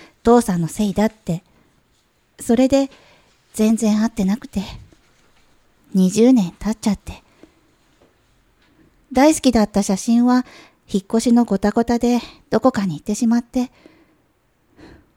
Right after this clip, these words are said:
二十年ってすごいですね。幼かったからなのかもしれないけれど、あんなに大好きだった母の声も、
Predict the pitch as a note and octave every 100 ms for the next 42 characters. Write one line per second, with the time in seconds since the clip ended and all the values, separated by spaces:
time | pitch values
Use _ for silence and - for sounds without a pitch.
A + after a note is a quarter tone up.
0 | _ _ _ A3 G3 F3+ A3+ B3 A3+ G#3
1 | - F#3+ F3+ - - - - _ _ -
2 | F#3+ G3 B3 C4 - F#3 G3 G#3+ - _
3 | _ _ _ _ _ _ _ _ _ _
4 | _ _ _ _ _ - G#3 B3+ C#4+ D4
5 | C#4+ B3 A#3+ A3 G#3 F#3+ F#3+ E3+ E3+ -
6 | F#3+ G3 G#3+ B3+ A#3+ A3 G#3+ G3+ G3 _
7 | _ _ _ _ _ _ _ A#3+ B3 C4
8 | C#4 C#4 C#4 C#4 D4+ - C#4+ C4 B3 G#3
9 | G3 - A#3 B3 G3+ - A3+ A#3+ G3+ F#3+